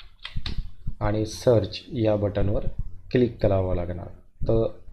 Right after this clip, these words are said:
सर्चवर क्लिक केल्यानंतर इथे आपल्याला व्ह्यू नावाचा एक ऑप्शन येईल, बटन येईल.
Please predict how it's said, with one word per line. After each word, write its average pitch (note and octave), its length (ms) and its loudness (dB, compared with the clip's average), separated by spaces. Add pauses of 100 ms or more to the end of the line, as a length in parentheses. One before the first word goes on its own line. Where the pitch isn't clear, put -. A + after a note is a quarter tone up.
(580)
सर्चवर B2 500 2
क्लिक A#2+ 300 0
केल्यानंतर A#2+ 600 4
इथे A#2 240 2
आपल्याला A2 400 2
व्ह्यू A2 440 2
नावाचा G2+ 440 2
एक A2 180 2
ऑप्शन G2 380 2
येईल, G2 300 2
बटन F#2+ 340 0
येईल. G2+ 280 -4